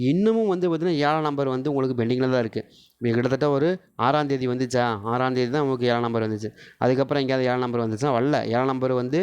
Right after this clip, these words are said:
எந்த போர்டுல அதிகமா பெண்டிங்ல இருக்குன்னா, பி சில தான் நமக்கு பெண்டிங்ல இருக்கு. பி சில பெண்டிங்ல இருந்தா தான் நம்ம சொன்னோம். பி சில பெண்டிங் இருக்கு, கண்டிப்பா எடுத்து ஆடுறதுக்கு வாய்ப்புகள் இருக்குன்னு எதிர்பார்த்தோம்.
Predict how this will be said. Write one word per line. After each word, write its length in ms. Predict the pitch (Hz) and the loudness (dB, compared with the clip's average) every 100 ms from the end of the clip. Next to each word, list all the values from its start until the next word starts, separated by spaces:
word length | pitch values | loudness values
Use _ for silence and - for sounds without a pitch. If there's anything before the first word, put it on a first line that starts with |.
| 220 - - - | -2 -10 -20 -4
எந்த 240 | 113 151 190 | 0 2 2
போர்டுல 300 | 165 165 147 | 2 0 0
அதிகமா 280 | 135 139 139 | 0 -2 -2
பெண்டிங்ல 320 | 123 120 120 | -2 0 -2
இருக்குன்னா, 260 | 113 147 143 | -2 -2 -2
பி 140 | 120 170 | -2 0
சில 300 | 196 190 170 | 0 0 2
தான் 140 | 156 190 | 2 -2
நமக்கு 200 | 151 120 | -4 -2
பெண்டிங்ல 360 | 117 120 117 | -2 0 0
இருக்கு. 220 | 110 104 107 | -2 -2 -2
பி 160 | 117 151 | 0 0
சில 200 | 160 143 | 0 0
பெண்டிங்ல 340 | 131 131 127 | 0 0 0
இருந்தா 200 | 120 120 | 0 0
தான் 120 | 185 | 0
நம்ம 140 | 165 123 | -2 -2
சொன்னோம். 260 | 107 101 - - - - | -4 -6 -10 -20 -20 -2
பி 120 | 139 | -2
சில 180 | 160 165 | 2 2
பெண்டிங் 280 | 135 131 135 | 2 0 0
இருக்கு, 180 | 135 151 | 0 0
கண்டிப்பா 400 | 120 147 165 151 | -2 0 0 0
எடுத்து 200 | 123 127 | 0 -2
ஆடுறதுக்கு 340 | 117 120 113 | 0 -2 0
வாய்ப்புகள் 300 | 113 117 120 | -2 0 0
இருக்குன்னு 240 | 113 117 113 | 0 0 -2
எதிர்பார்த்தோம். 480 | 113 113 110 107 | -2 -4 -2 -4